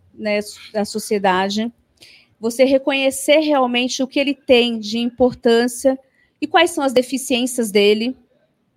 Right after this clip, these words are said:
E o que ele tem de deficiência, é, você consegue suprir, consegue ajudá-lo?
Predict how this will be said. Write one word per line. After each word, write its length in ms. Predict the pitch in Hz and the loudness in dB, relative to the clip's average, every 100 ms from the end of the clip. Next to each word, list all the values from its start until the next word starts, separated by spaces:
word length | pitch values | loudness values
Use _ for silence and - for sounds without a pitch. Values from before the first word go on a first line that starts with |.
| _ _ _ _ _ _ _ | _ _ _ _ _ _ _
E 40 | 277 | -6
o 20 | |
que 100 | 392 | -2
ele 180 | 403 415 | 0 0
tem 180 | 381 349 | 0 0
de 160 | 302 | 0
deficiência, 1120 | 277 302 294 302 - 254 214 190 - - 165 - _ _ _ _ _ | -2 -2 -4 -6 -2 0 0 -2 -4 -2 -4 -4 _ _ _ _ _
é, 380 | 208 208 208 202 | -2 0 -2 -2
você 260 | 208 262 311 | -6 -4 -4
consegue 600 | 285 269 - 277 247 240 | -4 -6 0 2 2 -2
suprir, 440 | - 233 233 262 | -6 -8 -6 -6
consegue 540 | 254 240 - 285 277 240 | -4 -6 -2 -2 -2 -4
ajudá-lo? 960 | 170 208 214 196 226 233 190 160 175 | -2 -2 -2 0 4 4 4 0 -6